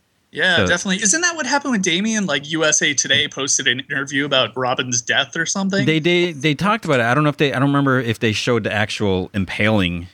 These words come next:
Speaker 2: image.
Speaker 1: No, yeah, but, but it was, like, a detailed interview, I believe, with Morrison or someone about what Damian's death means for Batman and moving
Speaker 2: Yeah.
Speaker 1: <laughs> forward.
Speaker 2: Yeah. Well, Grant, Grant Morrison, I mean, he, I guess he always intended to, to kill Damian. So that'll be an interesting thing is, like,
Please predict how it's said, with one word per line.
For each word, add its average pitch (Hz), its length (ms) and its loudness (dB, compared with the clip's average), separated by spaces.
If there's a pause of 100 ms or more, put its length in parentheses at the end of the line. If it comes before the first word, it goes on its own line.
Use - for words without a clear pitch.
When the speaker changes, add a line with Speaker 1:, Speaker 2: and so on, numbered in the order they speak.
(240)
Speaker 2:
image. 85 440 -4
Speaker 1:
No, 165 260 0
yeah, 147 300 0
but, 170 260 -4
but 196 140 0
it 185 80 4
was, 185 160 2
like, 185 200 0
a 185 80 2
detailed 190 520 0
interview, 156 420 -2
I 127 80 2
believe, 135 240 -2
with 131 160 -6
Morrison 143 500 0
or 113 120 -2
someone 113 340 -4
about 120 640 -2 (480)
what 127 320 -2
Damian's 131 480 0
death 120 240 -2
means 123 380 -2
for 123 100 -6
Batman 117 500 -2
and 117 80 -8
moving 113 220 0
Speaker 2:
Yeah. 82 80 -2
Speaker 1:
<laughs> - 20 -4
forward. 123 600 -2
Speaker 2:
Yeah. 82 180 0 (240)
Well, 131 100 4
Grant, 147 320 0
Grant 151 160 0
Morrison, 117 460 2
I 95 80 -2
mean, 90 160 2
he, 90 100 -2
I 95 80 -2
guess 92 220 -4
he 87 140 0
always 87 200 0
intended 80 420 -8
to, 78 180 -6 (440)
to 90 60 -2
kill 82 280 0
Damian. 80 480 -2
So 104 180 -2
that'll 107 180 0
be 107 80 2
an 107 60 0
interesting 104 420 -2
thing 110 160 0
is, 85 100 0
like, 85 140 -2